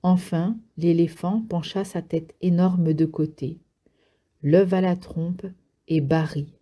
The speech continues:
dans le paysage désert. Jonas n'avait jamais entendu un son pareil. C'était un cri de rage et de douleur qui semblait ne jamais s'arrêter.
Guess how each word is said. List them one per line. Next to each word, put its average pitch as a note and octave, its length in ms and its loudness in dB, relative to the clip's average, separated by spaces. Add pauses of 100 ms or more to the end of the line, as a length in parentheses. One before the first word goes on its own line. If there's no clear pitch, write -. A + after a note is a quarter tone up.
(280)
dans D#3 120 -2
le D3+ 140 4
paysage D3+ 560 0
désert. C#3+ 520 -4 (1300)
Jonas E3+ 520 2
n'avait D3+ 260 0
jamais F3+ 300 4
entendu E3 480 -2
un D#3 100 0
son D3+ 240 -8
pareil. D3+ 560 -6 (520)
C'était F3+ 340 -2
un F3 80 4
cri F#3+ 280 -2
de E3 120 2
rage D3+ 560 -2 (320)
et E3+ 80 -2
de E3+ 120 2
douleur D#3 640 2 (400)
qui F3 120 -8
semblait F3+ 440 2
ne E3+ 160 4
jamais E3 440 0
s'arrêter. D3+ 640 -10